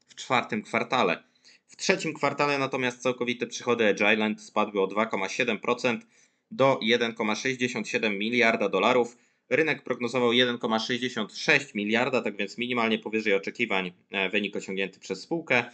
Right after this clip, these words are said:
E, zysk na akcję wyniósł natomiast dolar i czterdzieści trzy centy.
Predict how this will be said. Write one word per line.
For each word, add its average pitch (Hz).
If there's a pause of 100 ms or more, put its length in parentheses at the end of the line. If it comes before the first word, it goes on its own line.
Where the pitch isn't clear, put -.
(340)
E, 123
zysk 175
na 139
akcję 135
wyniósł 123
natomiast 110
dolar 110
i 175
czterdzieści 123
trzy -
centy. 123